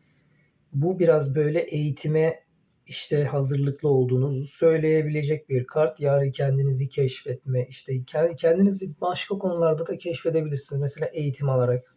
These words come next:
bu dönemde. Tabii ki bu, e, gördüğünüz gibi kartta böyle ihtimallerden bahsediyor tabii.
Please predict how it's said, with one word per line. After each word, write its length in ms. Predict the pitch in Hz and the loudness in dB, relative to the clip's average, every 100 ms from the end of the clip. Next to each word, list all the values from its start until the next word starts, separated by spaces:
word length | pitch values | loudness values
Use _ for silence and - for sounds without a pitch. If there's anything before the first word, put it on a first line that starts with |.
| _ | _
bu 80 | 160 | -2
dönemde. 540 | 156 143 135 131 135 - _ _ _ _ _ _ _ _ | 0 2 0 -2 -4 -8 _ _ _ _ _ _ _ _
Tabii 300 | - 175 190 | -2 -2 -2
ki 120 | 190 185 160 | -2 -2 0
bu, 280 | 180 185 - _ _ _ _ _ 156 | 0 0 -4 _ _ _ _ _ -6
e, 40 | 143 143 | 0 0
gördüğünüz 540 | 139 156 156 160 170 156 | 2 4 4 6 2 2
gibi 200 | 151 - | -4 -2
kartta 680 | 160 156 - - 165 170 - _ _ _ 156 | 0 0 0 6 6 6 0 _ _ _ -4
böyle 320 | 147 143 165 | 0 0 -2
ihtimallerden 880 | 147 127 156 147 143 143 143 165 143 | -4 -2 0 2 4 4 2 2 4
bahsediyor 540 | 143 - 147 139 123 | 2 2 -4 0 0
tabii. 400 | 120 131 190 | -2 0 -2